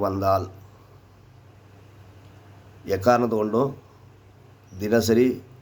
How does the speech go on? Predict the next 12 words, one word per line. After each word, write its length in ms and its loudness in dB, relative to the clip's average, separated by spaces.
உடற்பயிற்சி 640 -2
செய்கிற 260 -4
வேலையை 260 -4
விட்டுருங்க. 400 -6
மாசத்துல 460 2
ஒரு 180 -4
நாள் 200 0
முடிஞ்சா, 420 0
மாசத்துல 520 -4
ஒரு 120 -6
நாள் 180 -4
மட்டும் 300 -6